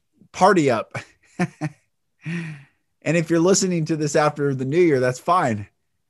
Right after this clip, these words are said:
But regardless of your social, uh, your social gatherings, change the dynamics up. Ask deeper questions. Talk about your feelings and what you've learned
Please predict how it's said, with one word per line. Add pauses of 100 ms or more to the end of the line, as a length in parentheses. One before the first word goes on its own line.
(200)
But
regardless
of
your
social, (460)
uh,
your
social (400)
gatherings,
change
the
dynamics
up. (380)
Ask
deeper
questions.
Talk
about (320)
your
feelings
and
what
you've
learned